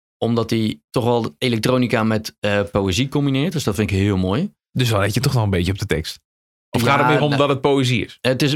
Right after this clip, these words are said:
Speaker 1: poëzie, maar het is een, op een bepaalde manier gedaan. Vind ik dat het een, een, een,
Speaker 2: In het
Speaker 1: eh,
Speaker 2: ritme,
Speaker 1: in een
Speaker 2: eh,
Speaker 1: ritme
Speaker 2: ja.
Speaker 1: creëert,
Speaker 2: Ah,
Speaker 1: ja.
Speaker 2: ja, ja, ja, ja.
Speaker 1: Eh, ja, eh, bij de popronde zit bijvoorbeeld ook Karel.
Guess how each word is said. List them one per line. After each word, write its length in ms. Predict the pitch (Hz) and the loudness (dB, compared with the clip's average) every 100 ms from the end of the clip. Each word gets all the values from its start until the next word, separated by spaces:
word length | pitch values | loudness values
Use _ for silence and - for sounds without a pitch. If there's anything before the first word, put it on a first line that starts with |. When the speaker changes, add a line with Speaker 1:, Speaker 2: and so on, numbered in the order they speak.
| 135 | 0
Speaker 1:
poëzie, 340 | 156 147 139 147 | 0 2 2 0
maar 100 | 135 | 0
het 100 | 143 | 0
is 100 | 131 | 0
een, 280 | 131 131 87 | 0 -2 -4
op 160 | 117 | -2
een 100 | 120 | -2
bepaalde 320 | 113 131 131 131 | 0 0 2 2
manier 300 | 131 127 113 | 2 0 0
gedaan. 600 | 113 104 117 156 190 - _ _ | 0 2 2 2 -2 -8 _ _
Vind 160 | - 131 | -4 -2
ik 160 | 131 - | -2 0
dat 100 | 117 | -2
het 140 | 123 | 0
een, 160 | 120 117 | -2 -2
een, 140 | 110 110 | -2 -2
een, 180 | 107 107 | 0 0
Speaker 2:
In 120 | 131 | 2
het 100 | 131 | 2
Speaker 1:
eh, 60 | 139 | 0
Speaker 2:
ritme, 360 | 123 107 95 | 0 0 2
Speaker 1:
in 80 | 92 | 2
een 140 | 120 110 | 2 2
Speaker 2:
eh, 60 | |
Speaker 1:
ritme 280 | 120 - 110 | 0 2 0
Speaker 2:
ja. 120 | 101 | 0
Speaker 1:
creëert, 440 | - 101 92 90 90 | -2 -2 0 0 0
Speaker 2:
Ah, 60 | |
Speaker 1:
ja. 160 | 110 71 64 | 0 0 -2
Speaker 2:
ja, 140 | 64 - | -2 -2
ja, 160 | 104 | -2
ja, 100 | 80 | 0
ja. 240 | 65 95 90 | 0 -2 -4
Speaker 1:
Eh, 60 | - | -4
ja, 280 | 107 98 - 107 107 104 104 | -4 -2 -2 -2 0 2 2
eh, 60 | |
bij 100 | 101 | 0
de 60 | 107 | -2
popronde 460 | - 120 113 107 101 | -2 -2 0 0 0
zit 140 | 101 | -2
bijvoorbeeld 340 | 95 98 92 | -2 -2 -2
ook 60 | - | -2
Karel. 540 | 113 107 113 117 151 | 0 0 0 -2 -6